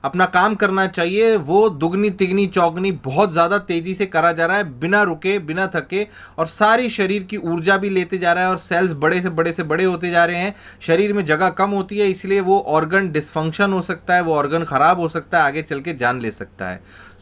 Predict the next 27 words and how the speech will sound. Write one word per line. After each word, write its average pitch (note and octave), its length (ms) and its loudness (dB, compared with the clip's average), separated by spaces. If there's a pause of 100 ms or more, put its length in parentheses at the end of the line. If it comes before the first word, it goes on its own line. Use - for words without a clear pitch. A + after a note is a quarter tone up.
(100)
So, G3+ 100 2 (120)
ऑस्टियोसार्कोमा G#3 960 2
हड्डी D#3 320 -2
बना G3+ 240 4
रहा G#3 160 0
था, G#3 340 -6
chondrosarcoma F#3+ 920 0
कार्टिलेज F3 480 0
बना F3+ 280 0
रहा F3 240 2
है, F#3 240 -4 (300)
और F3+ 140 2
ये A3 340 2
सबसे G3 260 0
कॉमन F#3+ 340 2
आपके F3+ 260 0
पेल्विस F3+ 520 -2
में G3 140 0
और F#3+ 160 2
लेग्स D3 300 -2
में D#3+ 180 -4
पाया D3 180 2
जाता D3 320 -2
है। F3+ 140 -2
यहाँ D#3+ 420 4
पर F#3 160 -2
ये C3+ 420 0